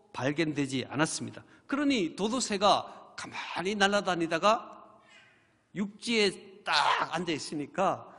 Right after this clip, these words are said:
굳이 날 필요가 없게 되는 거예요. 왜? 반대하는 천적이 없으니까 날아다닐 필요가 없었습니다. 그래서 땅에서만 지내다가 안일한 새-,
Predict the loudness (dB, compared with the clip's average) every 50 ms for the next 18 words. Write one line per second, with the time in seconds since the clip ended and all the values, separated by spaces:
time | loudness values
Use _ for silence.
0 | -20 -20 -20 -20 _ -6 -2 -2 0 2 2 2 2 0 0 0 0 0 -2 -2
1 | -2 0 2 4 6 8 6 6 6 2 0 0 2 4 4 4 2 2 0 -6
2 | -8 -10 -14 -16 -20 -20 -20 -20 _ _ _ _ _ 0 2 4 4 4 2 -4
3 | -12 -20 -20 -20 -20 -14 0 6 8 8 8 8 6 4 4 4 4 4 4 4
4 | 2 0 0 -2 -2 -4 -6 -6 -2 0 0 2 2 2 0 2 0 -2 -2 -2
5 | -2 -2 -2 -2 -4 0 2 4 4 4 4 0 -6 -16 -20 -20 -20 -20 -18 _
6 | 2 6 6 8 8 8 6 6 4 2 2 2 0 0 -2 -4 -4 -4 -2 -2
7 | -2 -2 -2 -4 -2 -2 -2 -4 -4 -4 -6 -12 -14 -20 -20 _ -2 0 0 2
8 | 2 0 0 2 4 6 6 6 6 4 4 6 6 4 2 0 0 2 4 4
9 | 4 4 2 0 0 2 2 2 2 2 4 6 6 6 6 4 -4 -14 -18 -20
10 | -20 -20 -20 -20 _ _ _ _ _ 2 2 2 2 2 0 0 0 0 -2 -4
11 | -6 -6 -4 -4 -4 -4 -4 -8